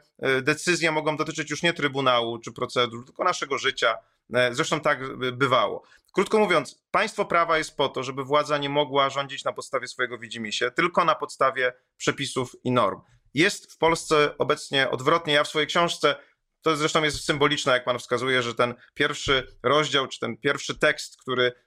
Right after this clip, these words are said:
y, pochodzi z początku tego kryzysu konstytucyjnego, y, właśnie w tym momencie, y, właśnie nadal opisuje to, co w Polsce się dzieje. To jest niestety bardzo smutne.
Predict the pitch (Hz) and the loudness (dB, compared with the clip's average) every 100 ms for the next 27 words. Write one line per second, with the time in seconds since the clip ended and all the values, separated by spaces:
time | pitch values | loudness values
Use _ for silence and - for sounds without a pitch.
0 | _ - 123 - _ - 131 135 135 - | _ -2 -2 -6 _ -4 -2 -2 -2 -4
1 | 156 185 202 202 165 156 131 - 127 131 | 0 2 2 0 -4 -2 -4 -6 -10 -10
2 | 135 135 131 135 127 120 127 127 123 123 | -6 -6 -6 -8 -10 -4 0 2 2 -2
3 | - _ - 113 110 151 175 - 185 170 | -4 _ -6 -2 0 2 0 2 2 4
4 | 147 147 147 143 135 - _ - 131 120 | 4 0 -2 -2 -2 -4 _ -2 0 0
5 | 120 151 - 127 147 151 220 143 113 110 | 0 -2 -4 -2 0 2 2 0 -4 -4
6 | - 131 - 131 123 131 127 - 123 120 | -10 -16 -10 -10 -8 -10 -10 -6 -6 -4
7 | 120 117 - 120 101 95 - - 139 131 | -6 -6 -6 -8 -6 -6 -6 -2 0 0
8 | 135 127 127 113 110 104 - 87 _ | -2 -10 -10 -4 -6 -6 -20 -20 _